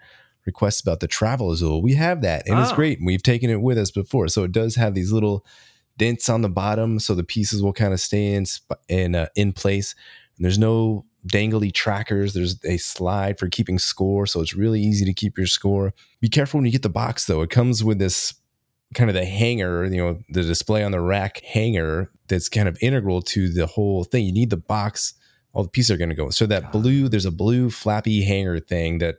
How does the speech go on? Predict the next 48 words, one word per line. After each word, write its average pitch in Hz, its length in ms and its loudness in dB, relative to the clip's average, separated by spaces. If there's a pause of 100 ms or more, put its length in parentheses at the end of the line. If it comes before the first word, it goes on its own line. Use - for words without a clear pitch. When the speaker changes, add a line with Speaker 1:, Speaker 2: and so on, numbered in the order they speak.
Speaker 1:
maybe 110 280 2
X-Acto 98 560 0
knife 107 240 0
that 101 160 0
thing 104 200 0
out 104 240 0
or 73 120 -4
cut - 320 -4
that 92 160 -2
thing 95 160 0
off 90 200 -2
with 85 100 0
a 87 40 2
nice 85 220 0
pair - 160 -2
of 82 100 -2
scissors. 98 440 0
You 131 100 2
don't 139 180 0
need 127 180 4
that, 127 200 0
but 90 140 -2
you 95 100 -2
still 127 680 0 (600)
need 104 160 4
the 101 100 2
rest 101 240 0
of - 60 -10
the 87 80 0
box 92 400 -2
to 92 80 0
hold 90 400 -2
the 85 60 0
baggie 85 680 0
and 82 80 0
the 80 60 0
game 87 320 2
board 85 540 0 (360)
and 87 120 0
all 82 80 0
the 82 60 -4
little 80 160 -4
tiles 82 400 -4
and - 140 -14
stuff. - 300 -10
So 110 480 0 (200)
mostly 151 360 2
good 143 380 2